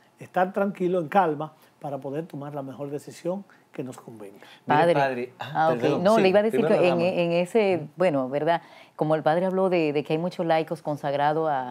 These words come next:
Speaker 3: a, ¿verdad? A
Speaker 2: Muy
Speaker 3: hacer
Speaker 2: buenos.
Speaker 3: acompañamiento espiritual. Sabe que muchas veces no, no nos enteramos, no nos damos cuenta que sí tenemos el don de consejo. Por ejemplo, lo digo por mí, el testimonio que tengo, que fue el cardenal, padre, y Felo,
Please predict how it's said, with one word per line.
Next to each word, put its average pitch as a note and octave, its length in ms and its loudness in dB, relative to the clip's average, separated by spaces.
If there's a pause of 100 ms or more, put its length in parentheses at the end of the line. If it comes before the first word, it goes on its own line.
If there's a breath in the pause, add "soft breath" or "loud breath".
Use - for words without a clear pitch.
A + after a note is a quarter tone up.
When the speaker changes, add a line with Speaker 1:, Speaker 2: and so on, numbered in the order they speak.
Speaker 3:
a, A#2+ 280 -14 (180)
¿verdad? F#3+ 320 0
A D#3 40 0
Speaker 2:
Muy B2 140 -2
Speaker 3:
hacer F#3+ 120 6
Speaker 2:
buenos. A#3 100 0
Speaker 3:
acompañamiento F#3+ 720 0
espiritual. D3 500 -2 (360 loud breath)
Sabe F3+ 220 2
que A#3+ 120 0
muchas A3 260 0
veces A#3 280 2
no, F#3 580 2
no D#3 140 -2
nos G3 200 -4
enteramos, D#3 580 0
no E3 60 -4
nos E3 120 -2
damos F#3 200 -2
cuenta F3 340 -2
que D3+ 120 -6
sí E3+ 160 -6
tenemos F3 320 -4
el D#3+ 60 -2
don D#3+ 140 -2
de E3 80 0
consejo. D3 500 -6 (380 loud breath)
Por F3+ 140 4
ejemplo, F#3 300 2
lo G3+ 80 4
digo F#3 220 2
por F#3 280 4
mí, G3 240 0
el D3 240 0
testimonio D#3 500 -2
que F#3 120 -2
tengo, F3+ 260 -2
que E3+ 100 -2
fue D#3+ 180 0
el D3 60 -4
cardenal, F3 480 -2
padre, A3 360 -2
y D#3 120 -2
Felo, F#3 380 0